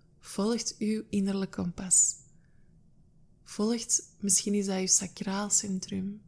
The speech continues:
dan is dat je buikgevoel. Misschien zijn jij een emotionele autoriteit, dan zijn dat je emoties. Misschien heb je een mild, dan is dat je intuïtie.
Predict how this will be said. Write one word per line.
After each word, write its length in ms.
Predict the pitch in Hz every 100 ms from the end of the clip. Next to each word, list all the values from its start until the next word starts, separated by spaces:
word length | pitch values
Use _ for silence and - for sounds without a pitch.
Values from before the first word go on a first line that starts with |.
| -
dan 140 | - 190
is 120 | 190
dat 120 | 185
je 80 | 185
buikgevoel. 760 | 180 185 214 - 180 185 180 180 - -
Misschien 320 | - - 208 196
zijn 160 | 190
jij 100 | 185
een 80 | 180
emotionele 640 | 196 190 - 190 185 202
autoriteit, 680 | 196 190 - 185 - 190 185
dan 160 | 190 185
zijn 160 | 185
dat 100 | 185
je 80 | 185
emoties. 800 | 185 175 185 208 - 196 - - - - - -
Misschien 240 | 208 220
heb 120 | 202
je 120 | 185 185
een 240 | 180 175
mild, 260 | 185 226 214
dan 100 | 185
is 100 | 185
dat 100 | 185
je 100 | 185
intuïtie. 840 | 180 196 185 202 - 208 196